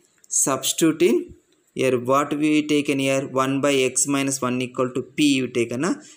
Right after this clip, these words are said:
Replace of p, you substitute one by three. So substitute in this, you will get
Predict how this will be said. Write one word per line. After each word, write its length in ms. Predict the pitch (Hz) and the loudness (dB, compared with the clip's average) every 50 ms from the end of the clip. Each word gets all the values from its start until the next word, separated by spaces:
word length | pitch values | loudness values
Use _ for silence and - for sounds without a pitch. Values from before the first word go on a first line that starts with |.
| _ - | _ 0
Replace 460 | - 135 139 139 139 147 143 143 143 - | 2 2 2 2 0 0 0 2 2 0
of 260 | 139 127 127 - - | -2 -2 -4 -6 -4
p, 440 | - 190 247 339 339 - - - - _ | 0 2 2 2 0 -2 -12 -18 -8 _
you 140 | 131 123 123 | 0 0 2
substitute 640 | 123 - 120 107 - - - - 196 240 - - - - _ _ _ _ _ _ | 2 0 -2 -4 -4 -4 -2 0 0 0 -2 -6 -20 -20 _ _ _ _ _ _
one 380 | - 107 117 120 117 120 120 117 | -4 0 0 2 2 2 0 2
by 320 | 143 196 359 294 - - - - _ _ _ _ _ _ _ _ _ _ _ | 2 2 2 2 0 -8 -16 -20 _ _ _ _ _ _ _ _ _ _ _
three. 280 | - 123 104 82 - - - _ - _ _ - - - _ _ | -2 -2 -2 -2 -4 -10 -20 _ -20 _ _ -20 -20 -20 _ _
So 260 | - - 131 123 120 | -8 -4 -4 -2 -2
substitute 520 | 120 - - 117 117 - - - 123 117 | -2 -2 -4 -4 -6 -6 -8 -8 -4 -2
in 180 | 127 117 113 110 | -2 -2 -2 -4
this, 200 | 110 110 110 - | -4 -4 -4 -4
you 80 | 110 107 | -4 -4
will 140 | 107 107 107 | -4 -6 -4
get 300 | 107 139 165 180 - | -2 -2 -2 -2 -4